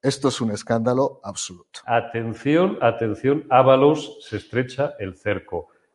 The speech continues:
Speaker 2: Ábalos, tú sí que tenías que haber hecho campaña en Vallecas, que es un barrio que nos consta que te gusta. Vallecas y Mercamadrid, que no sé exactamente si es distrito de Vallecas, creo que sí,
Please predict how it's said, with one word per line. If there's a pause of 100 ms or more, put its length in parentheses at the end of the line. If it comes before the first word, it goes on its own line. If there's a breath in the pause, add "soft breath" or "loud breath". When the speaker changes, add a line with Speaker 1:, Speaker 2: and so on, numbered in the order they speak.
Speaker 2:
Ábalos,
tú
sí
que
tenías
que
haber
hecho
campaña
en
Vallecas, (160)
que
es
un
barrio
que
nos
consta
que
te
gusta. (400)
Vallecas
y
Mercamadrid,
que
no
sé
exactamente
si
es
distrito
de
Vallecas,
creo
que
sí,